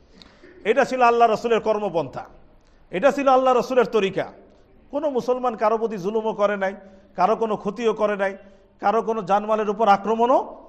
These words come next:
কোনো সাহাবায়ে কেরাম করে নাই। এইভাবে মদিনাতে ছিল। কিন্তু আমরা জানি আল্লাহ রাসূল মদিনায় যাওয়ার পরই আল্লাহ রাসূলের বিরুদ্ধে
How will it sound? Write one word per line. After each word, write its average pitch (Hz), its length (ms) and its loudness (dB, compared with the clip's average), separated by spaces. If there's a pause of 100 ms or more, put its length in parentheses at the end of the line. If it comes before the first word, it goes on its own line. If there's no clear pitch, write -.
(120)
কোনো 233 180 0
সাহাবায়ে 240 400 4
কেরাম 226 260 0
করে 254 220 2
নাই। 170 140 0
এইভাবে 226 360 -2
মদিনাতে 269 440 -4
ছিল। 190 280 -4 (1200)
কিন্তু 262 640 -2 (560)
আমরা 208 300 -4
জানি 226 340 0
আল্লাহ 214 260 2
রাসূল 214 260 -2
মদিনায় 214 400 -6
যাওয়ার 196 320 2
পরই 190 420 -2 (480)
আল্লাহ 202 300 2
রাসূলের 202 400 -2
বিরুদ্ধে 185 580 -2